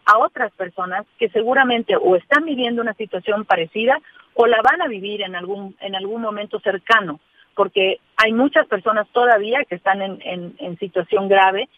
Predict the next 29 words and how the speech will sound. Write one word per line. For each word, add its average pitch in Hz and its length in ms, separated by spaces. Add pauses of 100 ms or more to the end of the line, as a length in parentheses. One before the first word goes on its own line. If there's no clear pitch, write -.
(240)
y 202 100
que 208 100
está, 208 480 (220)
pues 190 180
están 247 240
por 277 180
perder 208 300
la 220 120
vida. 214 360 (280)
Y 226 120
así 226 260
estamos 277 480 (140)
en 202 140
el 190 100
mundo 233 300
entero, 196 440
no 190 160
estamos 214 480
solos. 240 380 (560)
Sufrimos 262 600 (160)
acompañados, 196 840 (100)
aunque 185 300
no 208 140
nos 247 160
conocemos 226 680
y 220 60
aunque 180 220
no 190 140
sabemos. 208 460